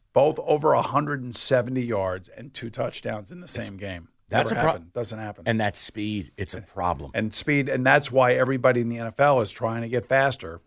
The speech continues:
Speaker 1: and everybody sees what Tyreek Hill does. He changes the game. The dynamics are completely different. I used to be all about the big, tall wide receivers 'cause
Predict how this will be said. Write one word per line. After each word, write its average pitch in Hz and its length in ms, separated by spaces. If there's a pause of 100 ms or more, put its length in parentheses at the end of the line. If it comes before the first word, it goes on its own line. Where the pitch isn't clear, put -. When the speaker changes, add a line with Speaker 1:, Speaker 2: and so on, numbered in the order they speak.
(100)
Speaker 1:
and 110 320
everybody 113 480
sees 120 320
what 107 140
Tyreek 110 380
Hill 110 180
does. 117 260
He 127 80
changes 113 460
the 123 80
game. 139 400
The 104 80
dynamics 123 840 (400)
are 135 100
completely 131 440
different. 123 300
I 151 60
used 226 180
to 180 60
be 143 320
all 147 240
about 127 280
the 117 60
big, 127 300
tall 127 320
wide 123 240
receivers 139 580 (480)
'cause 131 220